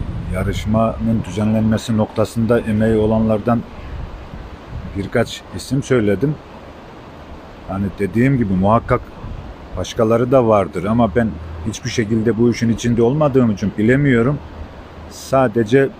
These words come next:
bildiğim kadarıyla isimleri telaffuz ettim.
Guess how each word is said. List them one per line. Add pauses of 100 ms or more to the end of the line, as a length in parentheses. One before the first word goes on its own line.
(140)
bildiğim
kadarıyla (120)
isimleri (100)
telaffuz
ettim.